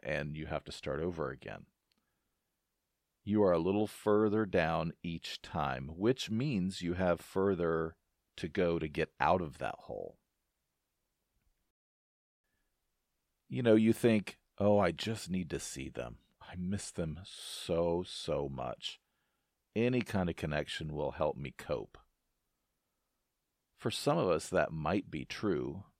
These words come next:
You know yourself better than anyone, so trust in yourself. If you do go down that route and then realize, "Oh my goodness, that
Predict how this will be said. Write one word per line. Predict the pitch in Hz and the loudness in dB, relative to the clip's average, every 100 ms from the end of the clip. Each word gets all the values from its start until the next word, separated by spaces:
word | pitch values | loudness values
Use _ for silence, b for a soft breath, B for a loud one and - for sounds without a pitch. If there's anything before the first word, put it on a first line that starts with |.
| _ _ _ _ _ | _ _ _ _ _
You | 131 113 120 135 | -14 -4 0 2
know | 156 131 | 4 4
yourself | 113 107 - 98 92 82 | 4 2 2 4 4 0
better | 78 87 87 85 | 0 2 2 2
than | 71 76 | -2 -4
anyone, | 78 55 50 50 57 | -4 -6 -8 -10 -10
so | - - 92 90 90 - | -8 0 2 2 -2 -8
trust | - - 135 135 - - - | -14 0 2 2 -2 -14 -10
in | 90 87 90 | -4 -2 -2
yourself. | 85 85 - - 58 50 - - _ _ _ _ _ _ _ _ _ _ _ _ _ _ _ _ _ _ _ _ - | -2 -6 -8 -6 -6 -8 -16 -20 _ _ _ _ _ _ _ _ _ _ _ _ _ _ _ _ _ _ _ _ -2
If | 135 - | -2 0
you | 110 | -2
do | 92 107 131 | 2 4 4
go | 98 82 | 4 2
down | 76 78 71 | 2 0 -2
that | 73 69 | -2 -4
route | 65 78 71 67 - 85 | -4 -4 0 0 -2 -4
and | 87 | -2
then | 95 101 | 0 0
realize, | 90 92 87 85 85 82 - _ _ _ _ - | 0 0 2 2 2 -2 -8 _ _ _ _ -2
"Oh | 85 95 95 98 95 | 0 2 2 0 0
my | 95 82 80 | -2 -2 -4
goodness, | 73 58 53 65 - - _ | -4 -8 -8 -10 -12 -18 _
that | 82 80 107 113 110 | -10 -2 2 2 0